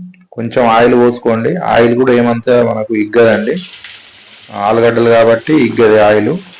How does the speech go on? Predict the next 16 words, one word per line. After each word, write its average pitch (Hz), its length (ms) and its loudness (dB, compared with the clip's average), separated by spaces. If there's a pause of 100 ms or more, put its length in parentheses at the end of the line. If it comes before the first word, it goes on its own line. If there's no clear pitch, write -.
(560)
ఇవి 113 140 -2
ఇట్లా 117 220 0
వేసుకోండి. 113 600 0
ఆయిల్ 110 320 2
మంచిగా 113 440 -4
వేడి 113 240 2
అయిన 117 180 2
తర్వాత 113 460 0
ఒక్కొక్కటి 117 500 -2
వేసుకున్నా 113 400 -4
మంచిదే, 117 400 -4
మొత్తం 123 360 -2
ఒకసారి 117 340 0
వేసుకున్నా 123 460 -4
no 113 80 2
problem. 113 400 0